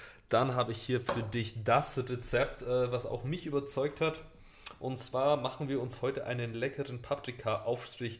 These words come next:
Schrägstrich, Dip. Ähm, relativ easy.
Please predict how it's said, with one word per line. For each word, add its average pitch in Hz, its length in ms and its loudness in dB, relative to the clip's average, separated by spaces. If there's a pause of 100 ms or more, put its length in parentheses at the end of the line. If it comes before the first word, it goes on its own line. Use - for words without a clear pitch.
Schrägstrich, - 680 -10 (100)
Dip. 107 460 0 (600)
Ähm, 113 440 0 (260)
relativ 127 500 2
easy. 156 320 -4